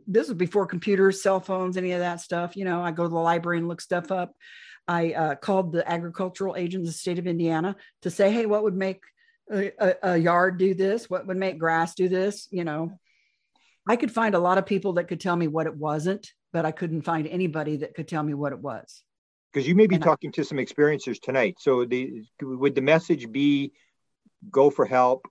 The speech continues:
Speaker 2: unravel this thing, that it, you will, you will come out of it? Because people have the idea, you know,
Speaker 1: Yes.
Speaker 2: this, this horrible thing is happening, and how could they dare do this to you? And then when you talk to people, the longer they're in it, I think the pattern is,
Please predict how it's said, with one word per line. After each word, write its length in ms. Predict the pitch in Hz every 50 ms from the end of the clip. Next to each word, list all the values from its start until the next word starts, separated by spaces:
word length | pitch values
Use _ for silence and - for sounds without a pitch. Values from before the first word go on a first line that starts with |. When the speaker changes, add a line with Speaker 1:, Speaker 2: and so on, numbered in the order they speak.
| _ -
Speaker 2:
unravel 480 | 135 123 117 113 123 131 131 127 127 123
this 140 | 117 -
thing, 220 | - 139 127 127 123
that 180 | 123 123 123 - -
it, 200 | 139 131 127 127
you 180 | 123 127 131
will, 320 | 131 131 123 123 120 120 113
you 220 | - - 143 131
will 100 | 127 123
come 220 | - - 131 127
out 100 | 127 127
of 80 | 117 101
it? 80 | 101 -
Because 240 | - 165 143 - - - _ -
people 240 | 202 214 - 196
have 140 | 202 202 165
the 100 | 165 156
idea, 400 | 147 147 143 151 147 156 - -
you 60 | 190
know, 80 | 131 131
Speaker 1:
Yes. 240 | 127 - - - _ _ -
Speaker 2:
this, 140 | 160 147 139
this 120 | 147 135
horrible 340 | - 175 208 226 208 185 -
thing 200 | - 185 180 175
is 100 | 156 -
happening, 540 | 143 147 147 147 - 147 147 147 143 135 - _ _ _ _
and 240 | - 135 135 135 120
how 80 | 151 175
could 160 | 175 180 151
they 120 | 147 143
dare 280 | 135 120 139 143 143 135
do 220 | 113 123 135 139
this 180 | 131 131 131 -
to 120 | - 135
you? 300 | 127 127 131 127 135 139
And 160 | - 135 131 139
then 160 | 143 151 151
when 140 | 151 147 147
you 100 | 139 135
talk 280 | - 147 147 156 151 -
to 80 | 135
people, 260 | - 143 147 143 139 123
the 120 | 123 120
longer 400 | 117 127 143 151 165 165 160 156
they're 160 | 139 135 123
in 160 | 123 135 160 147
it, 160 | 123 107 110
I 60 | 107
think 160 | - - -
the 80 | - 98
pattern 360 | - 120 139 143 135 131 123
is, 220 | 127 131 120 -